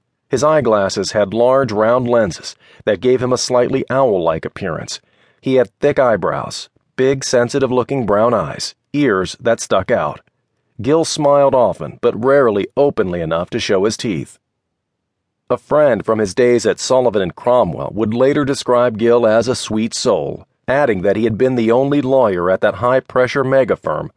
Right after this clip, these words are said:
who didn't seem to have an axe to grind. "He was nice to me, and that meant a lot. It was unusual."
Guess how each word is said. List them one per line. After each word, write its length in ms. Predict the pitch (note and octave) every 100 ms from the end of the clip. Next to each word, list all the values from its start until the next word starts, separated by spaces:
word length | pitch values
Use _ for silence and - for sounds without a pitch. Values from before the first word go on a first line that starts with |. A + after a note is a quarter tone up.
| _ _ -
who 60 |
didn't 200 | D3 D3+
seem 340 | B2 - D#3 B2
to 100 | G2+
have 140 | G#2
an 100 | G#2+
axe 280 | A#2 A#2+ -
to 100 | F2
grind. 400 | E2 D#2 C2+ - _ _ _
"He 100 | D#3
was 160 | D3+
nice 300 | C#3+ D3+ D3+
to 80 | -
me, 280 | D#2+ A#1 - _ _ -
and 120 | A#2+
that 140 | C#3
meant 220 | C3+ C3 A#2
a 20 |
lot. 400 | A2 G2 C#2+ - _ _
It 140 | - C3
was 140 | C#3
unusual." 720 | C#3+ B2+ C#3 B2+ E2 C2+ -